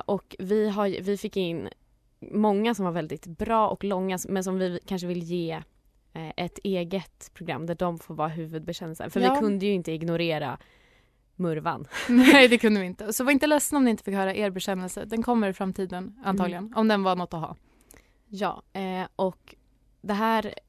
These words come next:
Speaker 1: formuläret då, det anonyma formuläret där man kan skicka in, det finns på vår Facebook-sida. Och så har vi, visst har vi länkat till den i vår, på vår Instagram?
Speaker 2: Ja, det har vi. Det ligger i bion.
Speaker 1: Ja. Eh,
Speaker 2: Botens sakrament heter vi
Speaker 1: Botens
Speaker 2: där.
Speaker 1: sakrament, precis. Och det är bara att man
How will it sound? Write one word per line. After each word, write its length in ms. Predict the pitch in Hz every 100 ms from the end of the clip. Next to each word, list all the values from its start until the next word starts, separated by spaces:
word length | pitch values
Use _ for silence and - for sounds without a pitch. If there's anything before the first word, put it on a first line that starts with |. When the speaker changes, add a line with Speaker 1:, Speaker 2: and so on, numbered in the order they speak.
| -
Speaker 1:
formuläret 680 | - 214 208 220 226 208 185 -
då, 140 | 160
det 120 | 170
anonyma 500 | - 175 180 185 175
formuläret 440 | 165 156 151 143 143
där 80 | 156
man 120 | 151
kan 120 | -
skicka 200 | 170 -
in, 300 | 214 233 214 - - - -
det 100 | 196
finns 340 | - 170 151
på 100 | -
vår 140 | 143 135
Facebook-sida. 800 | 202 202 202 - 269 269 269
Och 80 | 226
så 80 | 196
har 240 | 190 202
vi, 120 | 202 185
visst 220 | 190 196
har 80 | 180
vi 80 | 175
länkat 380 | 240 262 254
till 100 | -
den 320 | 262 262 269 262
i 140 | - 226
vår, 220 | 220 220
på 120 | 220
vår 100 | 214
Instagram? 360 | 214 220 226 294 _ -
Speaker 2:
Ja, 200 | 202 208
det 80 | 202
har 120 | 196
vi. 120 | 214
Det 140 | 262
ligger 180 | 226 214
i 60 | 202
bion. 300 | 196 196 277 - - - -
Speaker 1:
Ja. 80 | 180
Eh, 60 |
Speaker 2:
Botens 340 | 214 226 220 208
sakrament 440 | 208 202 202 240
heter 100 | 220 214
vi 0 |
Speaker 1:
Botens 180 | 208 220
Speaker 2:
där. 80 | 208
Speaker 1:
sakrament, 420 | - 185 208 -
precis. 460 | - 175 185 196 -
Och 160 | 190
det 80 | 190
är 80 | 208
bara 420 | 185 190 175 175
att 480 | - 175 170 - -
man 480 | 170 160 151 -